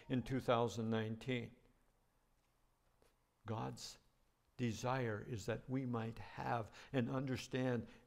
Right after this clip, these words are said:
and be able to grasp those dark hours and what Jesus did for us on the cross, that we might be able to put it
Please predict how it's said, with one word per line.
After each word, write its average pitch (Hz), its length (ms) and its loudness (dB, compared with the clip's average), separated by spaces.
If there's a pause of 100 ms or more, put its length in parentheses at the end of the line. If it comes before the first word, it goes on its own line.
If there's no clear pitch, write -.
and 123 200 0
be 135 160 8
able 131 160 6
to 123 60 0
grasp 131 600 0 (140)
those 123 240 2
dark 127 340 6
hours 123 560 2 (800)
and 123 140 4
what 123 180 6
Jesus 151 460 4
did 151 220 4
for 131 180 2
us 123 140 0
on 127 100 6
the 123 80 0
cross, 151 400 4
that 131 140 4
we 139 120 2
might 135 280 2
be 139 100 6
able 131 160 6
to 120 80 4
put 165 280 4
it 143 120 4